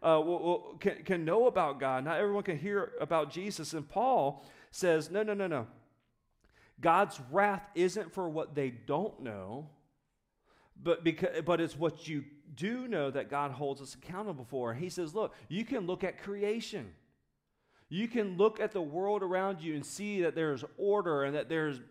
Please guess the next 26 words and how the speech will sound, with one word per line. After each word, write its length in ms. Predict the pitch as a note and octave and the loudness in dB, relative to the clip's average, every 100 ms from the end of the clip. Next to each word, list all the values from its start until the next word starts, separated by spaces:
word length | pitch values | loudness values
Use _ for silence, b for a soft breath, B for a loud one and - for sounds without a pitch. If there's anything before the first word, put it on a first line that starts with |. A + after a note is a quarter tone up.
| - | -14
beauty 440 | F3 G3+ F3+ C#3+ | -8 -2 0 2
and 180 | C#3 C#3 | 0 0
that 160 | D3 D3 | 0 0
there's 200 | D3 C3+ | -2 -4
a 80 | |
truth 400 | A2+ - A#3+ D4 | -8 -6 -4 -2
and 120 | F3+ D#3 | -2 0
that, 160 | D3 | 2
that, 400 | D#3+ D#3 - - | 2 0 -4 0
that 160 | E3+ D#3+ | 0 4
there 160 | E3+ | 4
has 300 | D3+ G#3 A#3 | 4 2 0
to 120 | A#3+ G#3+ | 0 -2
be 200 | A3 G3 | 2 2
a 40 | |
divine 540 | F3 D#3 E3+ E3+ E3 C#3+ | 2 2 2 2 -4 -4
being 360 | F#3+ G3 D3+ | -2 -2 -2
who 100 | C#3 | -4
created 800 | E3 - E3+ D3 E3 F3+ D#3+ B2+ B2+ - | -6 -4 0 2 2 2 0 -4 -8 -4
that, 240 | C3+ A#2+ D3+ | -2 0 -2
that 120 | D3 | -2
there's 220 | D#3 D3 - | -2 -4 2
order 340 | G3 A3 A#3 | 8 8 8
to 200 | G3+ A3 | -2 -4
the 100 | F3 | -2
universe." 800 | D#3 D3 C#3 A2+ G#2 F2+ - - | -2 -4 -4 -4 -6 -8 -16 -20